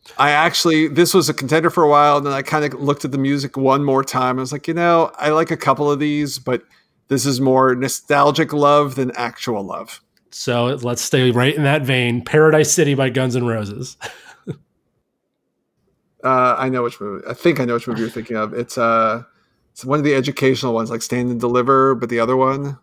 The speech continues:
Speaker 1: Stand,
Speaker 2: No.
Speaker 1: uh, no? Lean on
Speaker 2: No.
Speaker 1: Me. No?
Speaker 2: That's a good guess, 'cause I think it might have been in that too. But I'm personally referencing, speaking of nostalgia, Can't Hardly Wait, which you didn't see.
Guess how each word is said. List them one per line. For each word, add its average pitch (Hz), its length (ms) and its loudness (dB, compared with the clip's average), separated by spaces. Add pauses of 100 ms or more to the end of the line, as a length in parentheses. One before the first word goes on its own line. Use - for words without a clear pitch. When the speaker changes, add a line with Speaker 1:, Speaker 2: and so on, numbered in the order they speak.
(120)
Speaker 1:
Stand, 123 260 -4
Speaker 2:
No. 127 440 4
Speaker 1:
uh, 131 60 2
no? 160 320 2 (320)
Lean 147 200 4
on 151 140 6
Speaker 2:
No. 117 520 0
Speaker 1:
Me. 127 60 -4
No? 160 220 0 (360)
Speaker 2:
That's 147 360 0
a 160 60 2
good 147 260 4
guess, 147 400 4
'cause 127 140 0
I 131 80 2
think 139 140 2
it 147 60 0
might 139 100 0
have 135 80 0
been 135 100 0
in 131 60 -2
that 131 220 0
too. 143 200 2
But 123 160 -4
I'm 151 320 2
personally 156 420 2
referencing, 127 640 0
speaking 123 300 -4
of 113 60 -6
nostalgia, 123 420 -2
Can't 147 240 0
Hardly 131 260 0
Wait, 117 300 0
which 117 160 -4
you 131 80 -2
didn't 110 180 -2
see. 113 220 -8